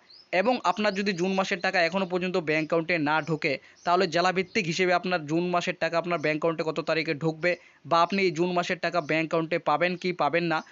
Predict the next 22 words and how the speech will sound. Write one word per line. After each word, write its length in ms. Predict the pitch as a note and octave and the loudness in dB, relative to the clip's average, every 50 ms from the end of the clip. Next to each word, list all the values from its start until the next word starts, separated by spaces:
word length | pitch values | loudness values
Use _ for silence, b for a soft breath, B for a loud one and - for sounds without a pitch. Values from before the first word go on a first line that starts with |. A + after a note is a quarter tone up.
| B B B | B B B
তো 80 | B D#3 | B -4
সেই 240 | D#3 - A3 A#3 A3+ - | -2 0 0 0 0 0
সমস্ত 260 | A#3+ A3 A3+ A3 - A#3+ G3+ | 0 0 0 0 0 0 0
বিষয় 280 | E3+ F#3 - A#3 A3 | 0 2 2 0 0
কিন্তু 200 | G#3+ G#3+ G#3 G3 G3 | 0 0 0 2 2
আজকের 280 | F3+ F3+ F3+ - - G3+ | 2 2 2 0 0 0
এই 80 | F#3+ E3 | 0 0
ভিডিওতে 280 | E3 D3+ E3 F3 E3 F3+ | 0 0 0 0 0 0
আপনারা 260 | E3+ F3+ F3 E3 E3 | 0 0 0 -2 -2
কিন্তু 220 | E3+ - F3+ E3+ E3+ | -2 -4 -4 -4 -4
জানতে 280 | D#3 D3 C#3+ C#3+ C#3+ D#3 | -2 -2 -2 0 0 0
পারবেন। 240 | D#3+ E3 E3+ F#3+ G#3 G#3 B B B B B | 0 0 0 0 -2 -4 B B B B B
তো 60 | B D3+ | B 2
অবশ্যই 300 | D#3+ F3 G#3 G3+ - A3+ | 2 2 2 0 0 0
আপনারা 180 | G#3 A3 A3 A3 | 0 0 0 -2
ভিডিওটি 300 | F3 F#3 F3 F#3+ F#3+ G#3 | -2 -2 -2 -2 -2 -4
শেষ 200 | G3+ - G3+ G3 G3 - | -2 -2 -2 -2 -2 -2
পর্যন্ত 260 | - G#3 G#3 G#3 G3 | -2 0 0 0 0
দেখবেন 280 | G#3 G3+ F#3+ G3 A#3 A3+ B3 - - - | -2 -2 0 -2 -2 -2 -4 -8 -10 -6
এবং 180 | D#3+ E3 F#3+ A3 - | -4 -2 -2 -2 -2
এরই 180 | - E3+ F3 G3+ | -2 -2 -2 0
পাশাপাশি 540 | G3+ G#3 F#3+ F#3+ G#3+ G#3 F#3+ A3 G3+ F#3 | 0 0 0 0 0 -2 -2 -2 -2 -4